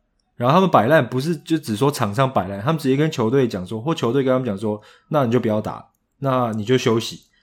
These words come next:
那我们试着把你交易出去，不然就买断。”但今年的 list 真的很夸张欸，从一开始的 Drummond，对不对？然后到现在连 Aldridge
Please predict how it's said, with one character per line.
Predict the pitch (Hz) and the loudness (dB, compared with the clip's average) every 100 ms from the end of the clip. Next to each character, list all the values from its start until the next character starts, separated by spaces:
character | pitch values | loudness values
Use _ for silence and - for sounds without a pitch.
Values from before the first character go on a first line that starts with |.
| _ - | _ -4
那 | 139 135 123 107 - _ | 0 2 0 -4 -12 _
我 | 120 | -4
们 | 117 | 0
试 | 160 | 0
着 | 123 | 2
把 | 123 | 2
你 | 110 | 2
交 | 123 | 2
易 | 120 | 2
出 | 123 | -2
去， | 117 120 | -2 -4
不 | 104 | -2
然 | 117 | -2
就 | 104 110 | -2 -2
买 | 90 73 | -4 -8
断。” | - 82 - _ _ | -12 -14 -16 _ _
但 | 175 | -2
今 | 175 | 2
年 | 196 147 | 4 4
的 | 175 | 2
list | 175 | 0
真 | 165 | -2
的 | 151 | -4
很 | 117 95 | -4 -6
夸 | 87 107 107 | -6 -4 -4
张 | 104 104 | -4 -6
欸， | 101 | -6
从 | 87 113 127 - - _ | -6 -6 -6 -12 -20 _
一 | 165 | -4
开 | 139 143 | -2 -2
始 | 139 110 | -2 -4
的 | 104 | -4
Drummond， | 104 117 117 92 | -2 -2 0 -4
对 | 87 98 | -6 -8
不 | |
对？ | 92 92 _ _ | -10 -14 _ _
然 | 117 | -4
后 | 123 | -2
到 | 151 | -2
现 | 147 147 | -4 -4
在 | 147 120 - - _ | -2 -4 -6 -20 _
连 | 120 117 | -4 -2
Aldridge | 131 135 139 113 95 | 0 0 0 -2 -4